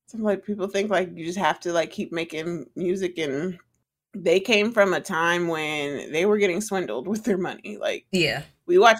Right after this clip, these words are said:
Speaker 1: Love and Hip Hop, so we see these people that you be like, "Oh, I bought all these albums and they sold out tours and all this," and I'm like, "Why are you doing Love and Hip Hop?"
Speaker 2: Mm, like, "Why you on here?"
Speaker 1: Because
Speaker 2: <laughs>
Speaker 1: y'all wasn't getting the kind of deals that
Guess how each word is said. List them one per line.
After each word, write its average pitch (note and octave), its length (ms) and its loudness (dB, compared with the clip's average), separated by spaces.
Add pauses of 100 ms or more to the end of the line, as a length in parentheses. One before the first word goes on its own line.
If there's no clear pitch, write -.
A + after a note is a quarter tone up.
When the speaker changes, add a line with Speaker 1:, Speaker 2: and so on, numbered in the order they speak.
Speaker 1:
Love E3+ 160 2
and F3 100 -2
Hip F3 180 0
Hop, - 220 -4
so F3+ 160 -2
we F#3 100 4
see A#3+ 200 0
these A#3+ 160 -2
people F3+ 260 -4
that F3 180 0
you G3+ 80 -6
be B3 80 -2
like, A3 160 4
"Oh, - 40 -4 (160)
I - 80 -2
bought F4 180 4
all E4+ 140 2
these E4 140 -4
albums D#4 520 2
and C#4 260 -4 (280)
they C4+ 160 4
sold D#4 260 8
out C#4 240 6
tours D#4+ 320 10
and D#4 100 0
all C4+ 140 6
this," B3+ 160 4
and A3 180 -2
I'm B3+ 80 -2
like, G#3 200 0
"Why G3+ 180 0
are C4+ 60 -4
you C#4+ 120 -6
doing C4+ 280 -8
Love C4 140 -6
and B3 100 -6
Hip D4+ 100 -6
Hop?" A3+ 80 -4
Speaker 2:
Mm, G#3 100 0
like, G3 160 2
"Why A3 100 2
you F4 140 -4
on F#4+ 140 -4
here?" C4+ 240 4
Speaker 1:
Because C4+ 760 4 (1040)
Speaker 2:
<laughs> - 0 -
Speaker 1:
y'all D#3+ 520 6
wasn't A3+ 300 2
getting G#3+ 160 0
the G3+ 60 -2
kind G3+ 200 -2
of F3+ 80 -2
deals F3 220 0
that D#3 260 -2